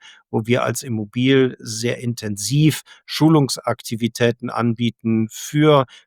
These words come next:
Mitarbeiter in Firmen, für Geschäftsführungen, für Gewerkschaftsvertreter et cetera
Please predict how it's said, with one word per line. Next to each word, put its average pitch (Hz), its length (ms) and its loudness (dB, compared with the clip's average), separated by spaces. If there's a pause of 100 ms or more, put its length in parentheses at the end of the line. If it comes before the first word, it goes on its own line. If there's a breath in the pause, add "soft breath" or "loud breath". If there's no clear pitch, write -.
Mitarbeiter 123 840 0
in 117 160 -4
Firmen, 127 560 2 (260 soft breath)
für 147 240 -2
Geschäftsführungen, 120 1300 0 (300 soft breath)
für 139 640 2 (140)
Gewerkschaftsvertreter 120 1300 0
et 113 120 -10
cetera 120 600 0